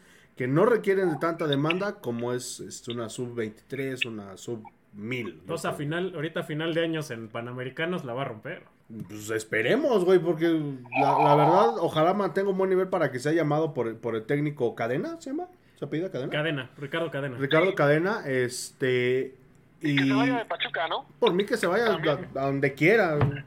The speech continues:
Speaker 1: Es más,
Speaker 3: Digo,
Speaker 1: ese,
Speaker 3: porque
Speaker 1: ese güey
Speaker 3: no
Speaker 1: sí que se vaya a Rusia.
Speaker 3: Es la proyección que necesita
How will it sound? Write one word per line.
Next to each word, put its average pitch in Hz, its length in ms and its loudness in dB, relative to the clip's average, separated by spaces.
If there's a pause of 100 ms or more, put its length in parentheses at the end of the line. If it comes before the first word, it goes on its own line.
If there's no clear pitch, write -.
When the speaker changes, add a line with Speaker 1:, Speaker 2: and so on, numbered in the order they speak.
(160)
Speaker 1:
Es 156 80 -8
más, 214 200 0
Speaker 3:
Digo, 247 100 0
Speaker 1:
ese, 214 100 2
Speaker 3:
porque 220 180 6
Speaker 1:
ese 254 100 4
güey 277 160 8
Speaker 3:
no - 40 -2
Speaker 1:
sí 277 100 0
que 262 100 2
se 226 80 4
vaya 254 180 6
a 226 40 8
Rusia. 202 500 2 (840)
Speaker 3:
Es 226 120 -6
la 277 120 -6
proyección 220 480 -6
que 254 100 -6
necesita 202 460 -8